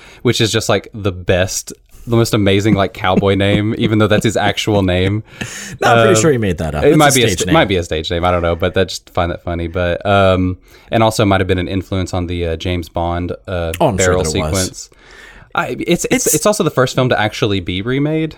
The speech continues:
Speaker 1: by a different filmmaker. Um, I don't know. It's, I really enjoyed it a lot, and it's so, so important to the history of American cinema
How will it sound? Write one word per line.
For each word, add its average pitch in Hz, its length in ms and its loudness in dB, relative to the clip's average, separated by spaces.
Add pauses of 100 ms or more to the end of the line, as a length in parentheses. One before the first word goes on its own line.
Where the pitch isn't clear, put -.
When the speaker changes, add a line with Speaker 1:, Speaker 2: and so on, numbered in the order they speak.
Speaker 1:
by 104 220 0
a 95 40 2
different 101 320 -2
filmmaker. 139 640 -4
Um, 101 460 4
I 147 100 4
don't 143 100 4
know. 95 60 0
It's, 120 240 -2
I 127 120 2
really 104 300 2
enjoyed 90 280 -2
it 87 60 -4
a 92 40 -2
lot, 90 260 2
and 98 100 0
it's 110 120 -2
so, - 260 -2
so 120 200 2
important 101 460 0
to 98 100 -4
the 90 100 -2
history 92 460 -4
of 85 100 -2
American 90 540 -4
cinema 101 480 -4